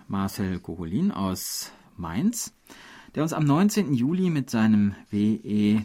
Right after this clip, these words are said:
zweihundertsechzehn M mit Teleskopantenne mit sinpo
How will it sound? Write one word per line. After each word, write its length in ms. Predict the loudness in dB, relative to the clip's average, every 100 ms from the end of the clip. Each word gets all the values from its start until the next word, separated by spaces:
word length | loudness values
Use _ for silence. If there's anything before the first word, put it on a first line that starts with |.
| -4
zweihundertsechzehn 960 | -8 -4 -2 -4 -4 -8 -6 -6 -4
M 280 | -4 -2 0
mit 140 | -2
Teleskopantenne 840 | -2 -6 -4 -6 -2 -4 -2 0 0
mit 320 | -2 -8 -12 _ _
sinpo 500 | -12 -4 -2 0 -4